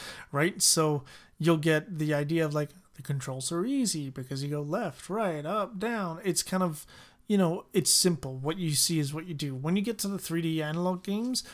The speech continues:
yeah, that's a more challenging control. With this, easy to pick up, hard to master kind of thing. So the,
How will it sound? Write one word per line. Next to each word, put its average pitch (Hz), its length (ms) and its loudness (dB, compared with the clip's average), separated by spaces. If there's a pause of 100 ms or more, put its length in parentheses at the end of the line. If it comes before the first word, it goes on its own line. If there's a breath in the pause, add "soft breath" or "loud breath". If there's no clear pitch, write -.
(160 loud breath)
yeah, 196 180 4
that's 156 220 2
a 170 40 2
more 165 220 2
challenging 139 540 -2
control. 156 500 -6 (640)
With 165 220 6
this, - 440 0 (220)
easy 180 280 0
to 262 80 -2
pick 220 200 0
up, 196 220 0 (380)
hard 135 340 -6
to - 120 -4
master 135 380 -6
kind 156 200 -10
of 156 100 -12
thing. 226 220 -16 (440 loud breath)
So 147 600 2
the, 151 640 -2